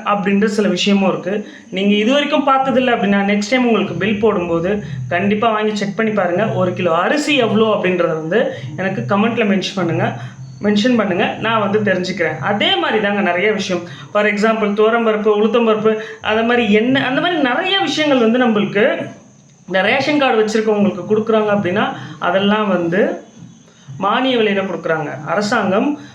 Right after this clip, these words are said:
அதுக்கு வந்து நிதி ஒதுக்குறாங்க. ஓகேங்களா? So, இதெல்லாம் வந்து, இதை கூட வந்து ஒரு பெரிய லெவல்ல செலவுன்னு சொல்ல முடியாது. But இருந்தாலும் நிறைய விஷயங்கள் இருக்கு.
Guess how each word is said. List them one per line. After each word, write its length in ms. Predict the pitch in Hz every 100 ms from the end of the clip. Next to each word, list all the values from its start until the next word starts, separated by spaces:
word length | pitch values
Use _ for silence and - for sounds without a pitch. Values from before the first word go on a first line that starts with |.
| -
அதுக்கு 340 | 185 208 208
வந்து 400 | 196 175 196 285 262
நிதி 460 | 196 190 247 - 143
ஒதுக்குறாங்க. 540 | 180 196 175 156 143 -
ஓகேங்களா? 440 | 175 175 180 180
So, 220 | - 220
இதெல்லாம் 420 | 240 339 339 349
வந்து, 360 | 294 220 302 - - -
இதை 200 | 277 349
கூட 220 | 339 330
வந்து 440 | 294 220 226 311 214
ஒரு 200 | 202 180
பெரிய 440 | - 277 339 359
லெவல்ல 320 | 311 247 240
செலவுன்னு 420 | 254 233 220 226
சொல்ல 200 | 208 202
முடியாது. 420 | 180 165 156 143 - - -
But 100 | 143 - -
இருந்தாலும் 720 | 160 180 190 190 185 180 151 131 131 - - - -
நிறைய 380 | 147 170 196 202
விஷயங்கள் 420 | 180 180 160 147
இருக்கு. 360 | 143 147 143